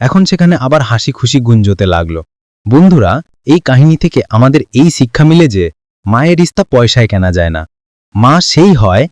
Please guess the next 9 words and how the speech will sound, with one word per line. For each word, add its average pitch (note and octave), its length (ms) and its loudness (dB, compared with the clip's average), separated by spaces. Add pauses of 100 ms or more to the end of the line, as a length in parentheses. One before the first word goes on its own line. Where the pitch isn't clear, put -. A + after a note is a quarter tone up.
(160)
যে C3+ 120 0
হৃদয় A#2+ 360 2
থেকে A#2+ 240 -2
অপনায়, E2 460 -2 (240)
বাচ্চাকে A#2 400 -2
স্নেহ A2+ 400 2
দেয় D#2+ 240 -8 (200)
এবং C#3 200 2
তার E3+ 160 0